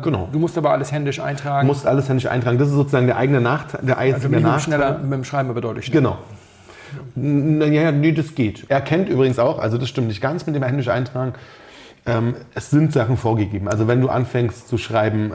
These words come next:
Speaker 2: Riesling?
Speaker 1: Riesling, dann erkennt er das. Also er ke-, er kennt alle Tra-, er kennt alle Trauben und
Speaker 2: Mhm.
Speaker 1: alle Rebsorten. Ähm, das ist völlig problemfrei. Er kennt auch sehr, sehr viele Weingüter und
Speaker 2: Okay.
Speaker 1: auch ein paar Namen, die du dann drin hast. Und auch alle Regionen. Also du fängst dann an zu tippen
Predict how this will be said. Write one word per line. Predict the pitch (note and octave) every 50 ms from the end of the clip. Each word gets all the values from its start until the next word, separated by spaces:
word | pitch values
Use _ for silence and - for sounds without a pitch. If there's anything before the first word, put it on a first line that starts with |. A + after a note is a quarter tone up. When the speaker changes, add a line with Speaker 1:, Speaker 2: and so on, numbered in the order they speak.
| - - -
Speaker 2:
Riesling? | D3 - - F3 D#3+ D#3 - - - _ _ _ _ _ _ _
Speaker 1:
Riesling, | - A#2+ G#2+ D#3 F3 E3 - E3 D3 C3
dann | B2+ A#2+
erkennt | A2+ - - E3 E3+
er | G3
das. | F3 E3+ E3+
Also | B2+ A#2 A#2
er | C3 - C3
ke-, | A#2+ - -
er | - -
kennt | - C#3+ C#3+ C#3
alle | - D3 F3 F3
Tra-, | - - D3+
er | D#3+ D3 C3 B2+ B2+ - - - G#2
kennt | - B2 A#2+ -
alle | - B2 C3 B2
Trauben | - - B2+ C#3 D3 F3+ F3+ D#3+ D3 - - -
und | C#3 B2+
Speaker 2:
Mhm. | C3
Speaker 1:
alle | B2+ A2+ A2
Rebsorten. | - A#3+ - - C#3+ D3 D3 - F3 E3+ E3 D#3+ - - _ _ -
Ähm, | B2 B2 A#2+ A#2 A2
das | A2+ B2 -
ist | A#2 -
völlig | - B2 A#2+ A#2 - - - - - G#3+ G3+ G3+ - A2
problemfrei. | - - A#2+ A2 A2+ B2+ C#3+ D#3 D3+ - - A#2 A2
Er | A2 A2
kennt | A2 - A#2+ A2
auch | A2 G2
sehr, | - - B2 B2 C3
sehr | B2+ A#2+ G#2+
viele | - A2+ A2 G2+ G2
Weingüter | G#2 A2+ C3+ D#3 D3 C3 D#3+ D#3 D#3 D#3 D3+ D3+ D#3 C#3+ - - - - - - - - - - - - _ _ - - -
und | C#3 C#3
Speaker 2:
Okay. | C3 - - -
Speaker 1:
auch | A#2+ A#2 G#2+ A#2+
ein | A#2 G2+
paar | - A2+ A2
Namen, | G#2+ G#2 F#2+ F#2+ G#2 A2 A#2 A2
die | F#2+ G2
du | F#2 G#2
dann | G2+ F#2+ F#2
drin | G2+ G2+ F#2+
hast. | F#2+ F#2 - -
Und | D3+ D#3 D3 D3+ -
auch | - - B2 - - -
alle | A#2+ A#2 A#2+ G2+
Regionen. | A2+ G#2+ F2+ G#2+ B2 B2+ C3 A#2+ G2+ F#2 F2+ -
Also | - A2+ G#2 G#2+
du | A#2
fängst | A2+ - B2+ B2 -
dann | C3 B2+
an | A2+ A#2 A#2+
zu | B2
tippen | G#2+ - B2 A#2+ - A#2 A2 A2 G#2 G#2 -